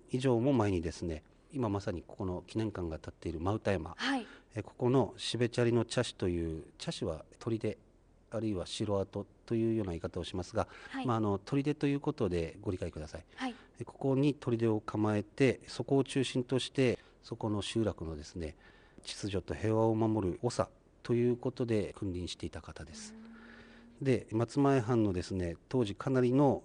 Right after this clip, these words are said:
Speaker 1: 圧政あるいは過酷な労働等で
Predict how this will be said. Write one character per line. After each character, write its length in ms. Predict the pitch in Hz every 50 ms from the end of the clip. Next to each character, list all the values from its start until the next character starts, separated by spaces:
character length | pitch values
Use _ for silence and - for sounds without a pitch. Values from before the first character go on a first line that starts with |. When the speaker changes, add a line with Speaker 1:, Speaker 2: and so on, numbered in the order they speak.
| -
Speaker 1:
圧 460 | - 104 - - - - - - - 113
政 360 | 104 98 95 101 98 - 110
あ 60 | 104
る 80 | 110 104
い 100 | 98 95
は 300 | 87 85 82 82 - - -
過 120 | - -
酷 280 | 95 - 104 - - 110
な 240 | 101 101 101 98 98
労 240 | 101 104 104 104
働 240 | 95 98 95 95 92 -
等 280 | - 104 101 101 101 101
で 320 | 101 127 123 110 - -